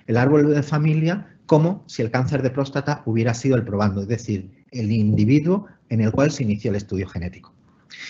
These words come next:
Y lo que pudimos concluir de este, de, de este estudio fueron dos cosas muy importantes. Primero, el cáncer de próstata estaba claramente asociado a familias breca dos. Raramente encontrábamos cáncer de próstata en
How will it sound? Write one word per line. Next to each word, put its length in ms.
Y 80
lo 100
que 120
pudimos 440
concluir 420
de 60
este, 240
de, 580
de 160
este 180
estudio 580
fueron 420
dos 240
cosas 400
muy 180
importantes. 720
Primero, 400
el 120
cáncer 380
de 100
próstata 640
estaba 400
claramente 680
asociado 720
a 100
familias 500
breca 240
dos. 180
Raramente 680
encontrábamos 640
cáncer 300
de 100
próstata 460
en 340